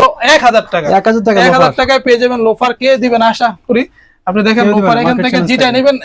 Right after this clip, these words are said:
Speaker 1: এক হাজার টাকায় পেয়ে যাবেন, ঠিক আছে?
Speaker 2: এক হাজার টাকা
Speaker 1: লোফার।
Speaker 2: লোফার।
Speaker 1: তারপর সাচ্চিও আছে only এক হাজার টাকা। এটা দুইটা
Speaker 2: এক হাজার
Speaker 1: কালার
Speaker 2: টাকা।
Speaker 1: আছে, ব্ল্যাক আর হচ্ছে,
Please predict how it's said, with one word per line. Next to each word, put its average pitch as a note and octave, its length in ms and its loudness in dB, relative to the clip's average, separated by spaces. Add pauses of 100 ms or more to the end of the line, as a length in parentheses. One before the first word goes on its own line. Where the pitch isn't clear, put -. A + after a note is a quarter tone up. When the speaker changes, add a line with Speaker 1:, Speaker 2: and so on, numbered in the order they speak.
(140)
Speaker 1:
এক A3+ 60 2
হাজার A3+ 200 0
টাকায় A#3 240 -2
পেয়ে G3+ 140 0
যাবেন, F#3 200 -2
ঠিক F#3+ 80 -2
আছে? F#3+ 100 0
Speaker 2:
এক - 0 -
হাজার A3+ 160 -2
টাকা F#3+ 100 0
Speaker 1:
লোফার। F3 180 -2
Speaker 2:
লোফার। - 360 -16
Speaker 1:
তারপর G#3 220 -2
সাচ্চিও B3+ 440 -2
আছে B3 220 -2
only B3 280 2 (140)
এক A#3 60 4
হাজার A3+ 240 0
টাকা। F#3+ 140 0
এটা F#3 120 -2
দুইটা F#3+ 40 0
Speaker 2:
এক G#3 140 0
হাজার G#3 60 0
Speaker 1:
কালার G#3 220 0
Speaker 2:
টাকা। B3 120 -4
Speaker 1:
আছে, F#3 100 -4
ব্ল্যাক F#3+ 240 2
আর G3+ 120 0
হচ্ছে, B3+ 240 -2